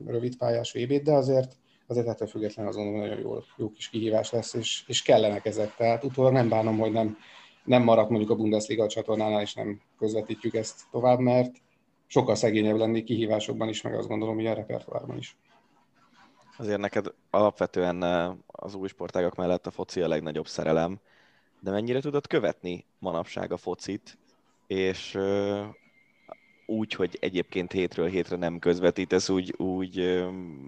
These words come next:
Speaker 2: mennyire távolodtál el úgymond a sportáktól, ahhoz képest, mint amikor ez a munkád része volt, hogy focit nézel?
Speaker 1: Ö, ez azt gondolom elkerülhetetlen. Nyilván,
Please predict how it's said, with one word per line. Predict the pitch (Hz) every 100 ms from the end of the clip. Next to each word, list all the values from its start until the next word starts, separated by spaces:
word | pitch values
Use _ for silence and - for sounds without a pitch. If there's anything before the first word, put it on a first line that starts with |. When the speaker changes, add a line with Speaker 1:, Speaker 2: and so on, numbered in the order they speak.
| 85
Speaker 2:
mennyire | 90 87 87 87 -
távolodtál | 90 82 85 82 - 82 82
el | 82
úgymond | 80 78 78 78
a | 78
sportáktól, | - 78 76 80 80 - 76 - - _
ahhoz | - 76 -
képest, | 78 - 78
mint | 80
amikor | 78 76 78
ez | 78 78
a | 76
munkád | 82 73 71 69
része | 71 71 87
volt, | 76 73 -
hogy | -
focit | - 67 73
nézel? | 80 76 85 85 - _ _ _ _ _ _ _ _ _ _ _ _ - _ -
Speaker 1:
Ö, | 127 127 131 -
ez | 147 127
azt | 156 147
gondolom | 139 135 117
elkerülhetetlen. | 117 120 113 107 107 104 113
Nyilván, | 117 120 117 117